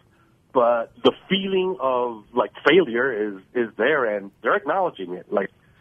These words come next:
they realize what happened, and they're not, they're not whistling past the graveyard. They know that they made a mistake, that that was a pretty big failure in their season.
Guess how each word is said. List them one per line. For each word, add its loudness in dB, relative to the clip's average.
they 8
realize 0
what 0
happened, -4
and 2
they're 10
not, 2
they're 0
not -4
whistling -6
past -2
the -10
graveyard. -4
They 0
know 0
that -8
they -4
made -6
a -6
mistake, -16
that -2
that 0
was -4
a 2
pretty 2
big -2
failure -4
in -2
their -6
season. -12